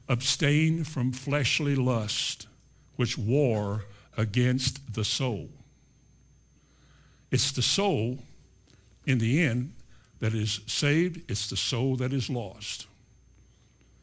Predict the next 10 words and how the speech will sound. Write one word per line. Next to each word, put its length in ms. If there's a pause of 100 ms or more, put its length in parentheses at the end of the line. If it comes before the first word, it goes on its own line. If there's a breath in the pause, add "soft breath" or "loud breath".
(160 soft breath)
The 60
soul 400
is 140
lost 340
because 420
of 80
the 160
absence 480
of 120
God. 340